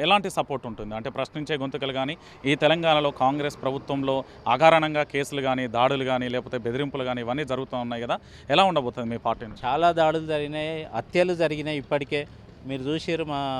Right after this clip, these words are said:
Speaker 2: వర్కింగ్ ప్రెసిడెంట్ కేటీఆర్ గారు హత్య జరిగిన ఒక,
Speaker 1: కొల్లాపూర్.
Speaker 2: ఆ, కొల్లాపూర్కి కూడా పోయి రావడం జరిగింది. వీటి మీద ఇంకా ఈ మా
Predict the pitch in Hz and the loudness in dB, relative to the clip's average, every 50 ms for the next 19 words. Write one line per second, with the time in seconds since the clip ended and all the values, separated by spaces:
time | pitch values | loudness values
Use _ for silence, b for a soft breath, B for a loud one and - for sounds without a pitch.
0 | 120 117 120 120 - 160 151 139 151 147 143 143 139 135 - - 139 139 151 147 | -4 -4 -6 -4 -6 -8 -8 -6 -4 -4 -4 -4 -6 -8 -6 -4 -4 -2 0 0
1 | 147 143 139 139 139 135 135 139 127 120 120 - - 139 135 139 131 135 135 131 | 0 0 0 0 -2 -2 -2 -2 -4 -4 -6 -4 -4 -4 -4 -2 -4 -4 -6 -6
2 | 131 127 123 117 123 117 110 107 - - - - - - 120 120 117 127 127 123 | -6 -6 -6 -4 -4 -4 -4 -6 -10 -18 -20 -20 -20 -16 -16 -14 -8 -4 -2 -2
3 | 120 117 - 143 135 143 151 147 - 160 151 143 139 151 147 139 - - 139 139 | -2 -2 -2 -2 2 2 2 2 2 -2 -4 -4 -4 -4 -4 -4 -4 -4 -4 -2
4 | 139 131 127 131 131 139 135 135 131 127 123 123 127 123 127 151 208 B B B | 0 0 0 0 0 -2 -2 -2 -4 -4 -4 -4 -6 -6 -6 -8 -10 B B B
5 | B B - - 123 131 131 139 147 151 160 160 143 135 123 131 151 147 151 147 | B B -14 -10 -8 -8 -6 -6 -4 -4 -4 -4 -4 -4 -2 0 0 0 0 0
6 | 143 139 143 127 131 135 135 131 131 | -2 -4 -6 -6 -6 -4 -2 -2 -4